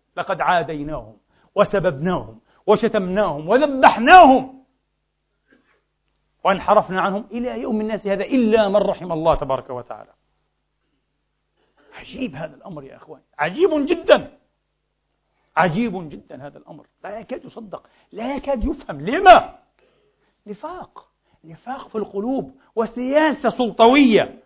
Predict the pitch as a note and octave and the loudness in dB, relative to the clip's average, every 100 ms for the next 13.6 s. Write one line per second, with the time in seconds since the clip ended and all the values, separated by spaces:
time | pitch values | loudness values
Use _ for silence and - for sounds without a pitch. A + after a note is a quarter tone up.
0 | _ F#3 A#3+ G#3+ F3+ F#3 - G#3+ - F3+ | _ 4 6 6 2 2 -6 -12 -8 -6
1 | E3+ F#3+ F#3+ D3 D#3 D#3+ E3+ E3+ E3 E3+ | -4 0 0 -2 -8 -4 -4 -4 -12 -4
2 | A3 A3 C#3+ F#3+ A#3 A3+ G3+ F3+ C4 C4+ | -2 -2 -6 -12 -12 -14 -16 -12 -8 -8
3 | - _ _ _ _ - G#3 A#3+ C4 D4+ | -10 _ _ _ _ 4 8 10 10 8
4 | D4 C4 B3+ D#4 D#4+ G#3+ - _ _ C#4 | 6 0 2 4 4 2 -8 _ _ 0
5 | C4 A#3+ D#4 B3+ C4 B3 F3 - _ _ | 2 4 4 2 0 2 0 -2 _ _
6 | _ _ D#4+ G4 E4 D4 D#4+ C#4 B3+ A#3+ | _ _ 6 8 8 8 4 4 2 2
7 | E3+ - _ _ _ _ _ _ _ _ | 0 -6 _ _ _ _ _ _ _ _
8 | _ _ _ _ _ _ _ _ _ G3 | _ _ _ _ _ _ _ _ _ 6
9 | B3 B3+ G3+ G3+ A#3 G#3+ A3 - - _ | 8 10 8 6 2 0 0 -2 -4 _
10 | _ - D3+ D3 - - _ _ _ _ | _ -14 -12 -12 -14 -20 _ _ _ _
11 | _ _ _ _ _ _ _ _ _ - | _ _ _ _ _ _ _ _ _ -2
12 | B3 - F#4 D4+ - A#3 - G#3+ C4 F#3 | -2 0 -2 -2 -2 -4 2 2 4 0
13 | E3+ E3 D#3 - - G3 | 2 0 -2 -2 -2 -2